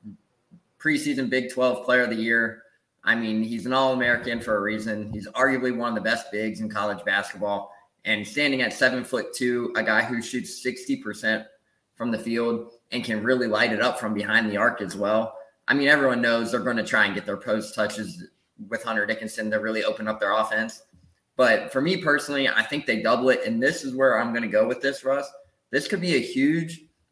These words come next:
huge night for a guy like Jamille Reynolds, because Jamille Reynolds provides the big physical big in there that can really match up and take some contact from Hunter Dickinson. 'Cause if you get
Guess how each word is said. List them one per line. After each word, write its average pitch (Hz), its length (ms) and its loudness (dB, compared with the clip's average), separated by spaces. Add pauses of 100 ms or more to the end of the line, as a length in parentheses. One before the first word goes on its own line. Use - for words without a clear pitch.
(580)
huge 170 300 0
night 123 320 2 (140)
for 131 160 2
a 120 40 4
guy 110 160 6
like 113 180 2
Jamille 117 300 -2
Reynolds, 107 420 -2 (400)
because 117 440 -2
Jamille 127 420 0
Reynolds 139 420 0
provides 113 640 0
the 104 100 -4
big 117 480 -2 (160)
physical 123 800 -4 (600)
big 131 320 4
in 139 140 0
there 113 160 0
that 123 220 -2
can 135 180 -4
really 135 540 0
match 120 320 4
up 139 140 0
and 113 100 -2
take 120 200 -2
some 110 160 -6
contact 110 600 -4 (260)
from 135 160 0
Hunter 123 240 0
Dickinson. 95 540 -6 (460)
'Cause 120 180 2
if 101 120 -6
you 135 80 2
get 127 500 2